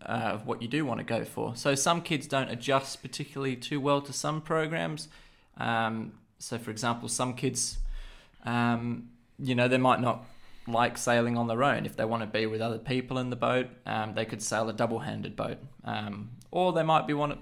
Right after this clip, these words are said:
wanna be sailing on their own. So there's a whole heap of different classes out there. Um, uh, so it's all, it's just a matter of, you know, finding what works for you. And it can take years for you to find the best option for you. And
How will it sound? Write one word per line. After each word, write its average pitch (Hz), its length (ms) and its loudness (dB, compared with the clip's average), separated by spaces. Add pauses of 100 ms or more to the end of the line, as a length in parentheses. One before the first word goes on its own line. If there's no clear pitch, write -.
(160)
wanna 143 180 -2
be 143 80 -4
sailing 135 360 -2
on 131 100 -2
their 131 160 2
own. 139 180 0 (120)
So 117 300 -2 (300)
there's 123 180 -4
a - 40 -10
whole 165 340 4
heap 143 240 -2
of 120 80 -2
different 120 320 -2
classes 120 540 4
out 113 240 -2
there. 113 300 2 (400)
Um, 110 560 -2 (1120)
uh, 113 280 0
so 127 180 4
it's 131 220 4
all, 156 220 4 (120)
it's 110 240 -2
just 165 180 -2
a 143 40 0
matter 120 280 4
of, 104 280 -2
you 127 100 -2
know, 107 120 -2
finding 113 380 0
what 107 200 -2
works 117 300 -2
for 117 80 -6
you. 127 200 0
And 147 140 0
it - 100 -6
can 165 120 -2
take 165 320 -2
years 135 320 0
for 123 100 -6
you 120 80 -2
to 107 60 -6
find 120 460 -2 (240)
the - 80 -10
best 120 300 -2
option 131 360 0
for 98 260 -10
you. 113 160 -8 (380)
And 110 480 -2